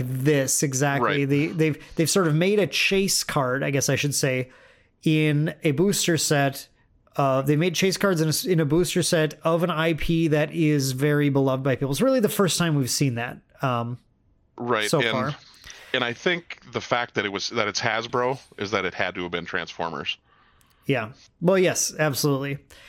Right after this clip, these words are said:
Speaker 1: Um, but I do think that maybe weighs into the, you know, the debate between the value of those sort of, those potential long-term holds, uh, maybe more than you could be giving it credit for, because I do,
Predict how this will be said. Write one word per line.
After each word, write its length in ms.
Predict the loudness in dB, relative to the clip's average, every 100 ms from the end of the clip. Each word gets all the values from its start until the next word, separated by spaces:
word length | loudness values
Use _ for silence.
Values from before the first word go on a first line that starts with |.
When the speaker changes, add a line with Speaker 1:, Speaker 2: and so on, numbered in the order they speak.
| -20 -10 -2
Speaker 1:
Um, 400 | 0 2 0 0
but 180 | 0 2
I 180 | 0
do 340 | 0 2 2 2
think 400 | 2 2 2 -4
that 400 | 0 2 2 0
maybe 400 | 0 2 2 2
weighs 420 | 2 2 2 2 0
into 960 | 0 0 2 0 -2 -2 0 2 2 2
the, 600 | 2 2 2 2 -2 -2
you 140 | 0
know, 100 | 2
the 100 | 0
debate 440 | 0 0 0 0 -2
between 480 | -2 0 2 2 2
the 80 |
value 500 | 2 2 2 2 2
of 140 | 2 2
those 240 | 0 2
sort 200 | 0 2
of, 180 | 0 0
those 140 | -2 -2
potential 460 | -2 0 0 0
long-term 400 | 0 0 0 -2
holds, 400 | -2 -2 -4 -6 -10 -20 -20 _ _ _
uh, 220 | 0 0
maybe 440 | 2 2 2 2 2
more 400 | 4 4 4 2
than 440 | 2 2 2 2 0
you 320 | 2 2 0
could 220 | 0 0
be 80 | 2
giving 280 | 2 0 -2
it 120 | -8
credit 420 | -4 0 0 0 -4
for, 360 | -4 -2 -2
because 320 | -4 -2 0
I 80 | 0
do, 340 | 0 0 -2